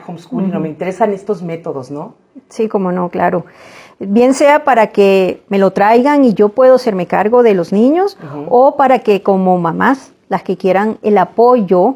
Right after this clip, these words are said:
Speaker 2: para que
Speaker 1: Ujú.
Speaker 2: ellas mismas lo implementen en sus casas, me pueden llamar personalmente a mí, a mi
Speaker 1: Ujú.
Speaker 2: teléfono, al cuatro quince, ciento setenta,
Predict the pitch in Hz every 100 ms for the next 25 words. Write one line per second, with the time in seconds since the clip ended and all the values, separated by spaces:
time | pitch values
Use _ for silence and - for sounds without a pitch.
0 | - - 226 262 269 311 339 320 320 247
1 | 220 214 196 220 247 262 233 - 180 -
2 | 170 - 226 262 262 269 294 320 330 _
3 | _ 240 220 196 247 226 214 175 165 160
4 | 208 320 415 _ - 139 190 185 - 269
5 | - 330 196 - 190 190 175 233 294 294
6 | 381 392 _ _ _ _ _ - 240 254
7 | 262 233 220 240 240 285